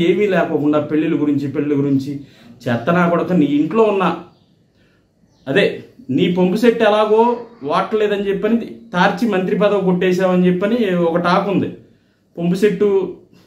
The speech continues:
కొంచెం బాగానే ఉంది, పంపు సెట్టు కూడా నేను చూశాను ఫోటోలు. అలా చీప్గా దిగజారి ఇలాంటి విమర్శలు ఇలాంటివి చేస్తే మేము ఇంకా వంద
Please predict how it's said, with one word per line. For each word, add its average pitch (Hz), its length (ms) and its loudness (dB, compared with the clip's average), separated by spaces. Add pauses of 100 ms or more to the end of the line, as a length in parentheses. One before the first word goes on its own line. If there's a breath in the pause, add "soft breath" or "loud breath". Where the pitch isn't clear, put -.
(140)
కొంచెం 160 280 -4
బాగానే 180 240 2
ఉంది, 220 140 2
పంపు 180 240 0
సెట్టు 202 200 -2
కూడా 165 180 -2
నేను 175 220 0
చూశాను 175 520 -2
ఫోటోలు. 156 680 -4 (520 loud breath)
అలా 175 420 0 (180)
చీప్గా 185 480 -2 (260)
దిగజారి 165 640 0 (340)
ఇలాంటి 135 300 -2
విమర్శలు 147 600 0
ఇలాంటివి 139 420 0
చేస్తే 135 380 0
మేము 147 320 2
ఇంకా 180 240 2
వంద 170 260 0